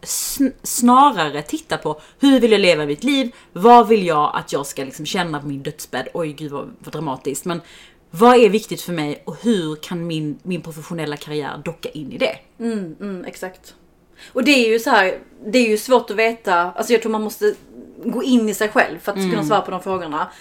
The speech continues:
Speaker 2: För det är både liksom, vad ska jag känna på jobbet, alltså vilket peer, eh, går jag igång på detta? Men funkar det liksom med vad som är viktigt i mitt privatliv, så här flexibilitet, eller om
Speaker 1: Mm.
Speaker 2: du är väldigt social och värdesätter relation, att det,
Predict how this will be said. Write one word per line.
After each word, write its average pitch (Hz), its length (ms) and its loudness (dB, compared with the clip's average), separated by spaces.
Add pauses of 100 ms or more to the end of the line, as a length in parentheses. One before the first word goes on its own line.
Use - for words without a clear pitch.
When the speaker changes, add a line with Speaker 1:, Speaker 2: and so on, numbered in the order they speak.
(120)
Speaker 2:
För 202 100 -4
det 233 60 4
är 196 40 4
både 208 180 0
liksom, 196 280 -6
vad 190 100 -6
ska - 80 -12
jag 190 40 -10
känna 170 140 -8
på 208 120 -10
jobbet, 214 500 0
alltså - 160 -16
vilket - 220 -14
peer, 226 580 -2
eh, 175 60 -12
går 180 100 -4
jag 165 80 -2
igång 214 220 -2
på 214 120 -8
detta? 185 340 0 (360)
Men 214 360 0
funkar 208 420 -4
det 160 80 -6
liksom 170 400 -8
med 180 100 -6
vad 175 100 -8
som 180 100 -12
är 175 40 -10
viktigt 175 280 -12
i 165 60 -12
mitt 165 120 -14
privatliv, 214 460 -4
så 160 120 -10
här - 120 -10
flexibilitet, 165 840 -12
eller 196 160 -6
om 185 120 2
Speaker 1:
Mm. 170 100 2
Speaker 2:
du 139 340 -2 (1120)
är 262 140 4
väldigt 262 180 2
social 240 640 4
och 220 80 -2
värdesätter 214 320 0
relation, 208 340 -2
att 196 100 -4
det, 208 160 -10